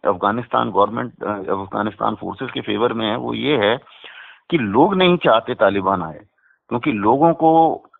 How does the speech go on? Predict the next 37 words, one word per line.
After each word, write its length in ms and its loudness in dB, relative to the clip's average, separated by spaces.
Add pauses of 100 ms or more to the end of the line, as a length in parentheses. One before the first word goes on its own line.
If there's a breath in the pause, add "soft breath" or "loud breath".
(260)
अ, 400 0
पहले 420 0
भी 120 -2
जब 160 0
ये 120 0
हुआ 320 4
था 180 2
तो 420 -6 (180)
शरिया 380 2
लॉ 260 4
उन्होंने 380 -4
किया 300 0
था 120 -2
और 100 2
बहुत 320 -4
परेशान 360 0
हुए 200 -4
थे 120 -10
लोग। 260 -10 (600 loud breath)
तो 80 2
उस 400 -2
हालत 320 2
में 100 4
वो 160 2
नहीं 220 0
चाहते 320 0
कि 120 -8
दोबारा 340 4
वही 260 -2
स्थिति 360 -4
आए 160 4
कि 120 -6
लड़कियां 420 -2
बाहर 240 0
ना 140 2
निकल 260 -4
पाएं 320 -2